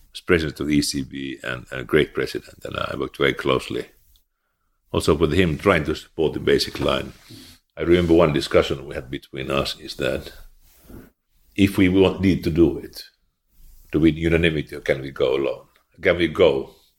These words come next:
after a vote? Then I must say that you must keep that always option open. Because if you say that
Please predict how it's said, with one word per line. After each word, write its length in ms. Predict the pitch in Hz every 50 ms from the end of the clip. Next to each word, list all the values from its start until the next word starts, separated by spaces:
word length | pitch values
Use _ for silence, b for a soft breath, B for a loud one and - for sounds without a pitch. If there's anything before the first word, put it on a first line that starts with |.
| _ _ _ _ _ _ _ -
after 280 | - - - - 78
a 40 | 69
vote? 460 | - - 67 60 - - - - - - _ _ _ _ _ _ _ _ _ _ b b b b b b b b b b b b _ _
Then 180 | - 76 76 78
I 100 | 87 98
must 220 | 113 107 90 -
say 140 | - 101 92
that 140 | 90 87 85
you 80 | 92 95
must 240 | 95 90 - - -
keep 180 | 117 104 - -
that 160 | 87 82 - -
always 340 | - 90 85 80 73 71 -
option 300 | 76 - - - - - -
open. 340 | 71 - - _ _ - - - _
Because 240 | - 82 82 82 -
if 220 | 113 117 113 -
you 80 | 101 87
say 260 | - - 110 98 90
that 200 | 76 73 73 -